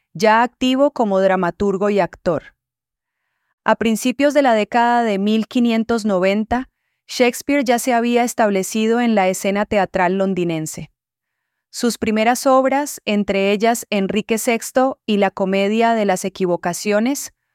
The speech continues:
mostraron un talento incipiente para la narración y la caracterización de personajes.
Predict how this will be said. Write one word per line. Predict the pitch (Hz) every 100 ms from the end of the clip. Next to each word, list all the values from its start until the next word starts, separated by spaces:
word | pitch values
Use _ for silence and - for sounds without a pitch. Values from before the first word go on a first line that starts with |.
| _ -
mostraron | 214 202 240 220 247
un | 254
talento | 240 240 233 233 254
incipiente | 233 214 - 208 208 220 262 285 _
para | 240 208
la | 196 190
narración | 190 185 185 226 226 254
y | 233 202
la | 190
caracterización | 196 180 - 180 180 180 - 185
de | 180
personajes. | 180 175 - 170 165 151 175 -